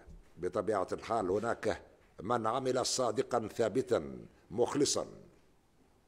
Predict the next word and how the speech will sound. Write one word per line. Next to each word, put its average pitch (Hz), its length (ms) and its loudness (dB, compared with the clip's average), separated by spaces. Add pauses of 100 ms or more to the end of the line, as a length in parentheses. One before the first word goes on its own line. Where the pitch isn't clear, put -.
(2500)
ولكن 147 580 2